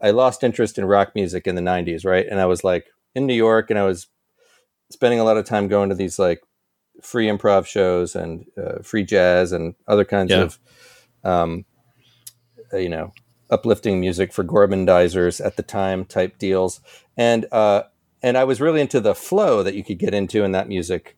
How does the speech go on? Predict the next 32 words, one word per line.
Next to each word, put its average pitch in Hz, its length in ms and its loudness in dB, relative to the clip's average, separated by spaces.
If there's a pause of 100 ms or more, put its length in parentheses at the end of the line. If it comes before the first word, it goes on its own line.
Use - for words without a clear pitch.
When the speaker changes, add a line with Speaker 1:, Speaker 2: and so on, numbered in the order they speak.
(100)
Speaker 1:
uh, 87 340 4 (340)
you 131 120 -4
know, 98 120 4
that 95 140 2
didn't 123 220 0
depend 113 380 0
on, 90 320 0 (640)
um, 85 380 -2 (540)
you 101 80 -4
know, 82 260 -4 (540)
staying 104 340 0
in, 120 180 0 (160)
in, 107 260 0
in 113 180 2
a, 110 180 4
in 117 140 2
a 107 80 4
key, 117 420 -2
for - 180 -4
example, 87 440 0
or 82 80 4
something. 87 360 -4
You 92 60 -4
know, 98 80 0
you 95 180 4
could 117 120 2
just 104 180 -2
sort 110 200 0
of, 98 100 -6
like, 101 140 2
Speaker 2:
<laughs> 120 180 0
Right. - 220 -14